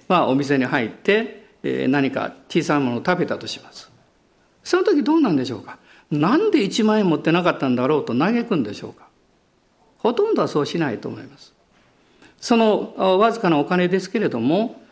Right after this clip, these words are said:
二人で一緒に、えー、楽しい食事ができて、その量とか内容ではなくってですね、そこで生きるということを共有できたというその喜びは、お金には代え難い。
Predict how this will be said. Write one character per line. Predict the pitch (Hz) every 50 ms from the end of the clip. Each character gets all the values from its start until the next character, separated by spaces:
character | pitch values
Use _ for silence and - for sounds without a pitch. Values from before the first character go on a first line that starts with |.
| _ _
二 | - - - 233 233 226
人 | 208 180
で | 180 240 262 277 262 240 269 - - - _ -
一 | - 170
緒 | 175 - - - 285 302
に、 | 339 359 349 349 - - - _ _ _ _ _ -
え | 156 135 127 120 127 131 131 - - - - - -
ー、 | - 160
楽 | 143 135 139
し | 135 - 123
い |
食 | - - 123 - 156
事 | 139 120
が | 117 113
で | 123 135
き | 135 -
て、 | - - 185 226 302 - - _ _ _ _ _ _ _ _ _ -
そ | - 185
の | 175 170 160
量 | 156 202 220 220 196
と | - 160
か | 147 151
内 | 143 147 175 202 220
容 | 220 214 208
で | 196
は | 160 139
な | 147 208 240
く | - -
っ | -
て | - - 139
で | - -
す | - -
ね、 | 156 147 143 - _ _ _ _ _ - - -
そ | - - 254 247
こ | 359 359
で | 330 302 262 254 262 262 - - - - _ _ _ -
生 | - 220
き | 214 277 285
る | 320 330 320
と | - 214
い | 208 202
う | 202
こ | 220 220
と | 214 240 220 247 254 208
を | -
共 | - - - 277 311 330
有 | 302 320 311 254
で | 277 262
き | - - -
た | - 202 208
と | 208 208 - - 143
い | 123 120
う | 117 104 107
そ | - 139
の | 135 127 123 143 147 143
喜 | 143 - 131
び | 131 127
は、 | 123 131 147 160 147 - - - - - - _ _ -
お | - - -
金 | - 233 233 254 269
に | 285
は | 285 233 -
代 | - - - 202 196
え |
難 | 196 185 180 - -
い。 | - -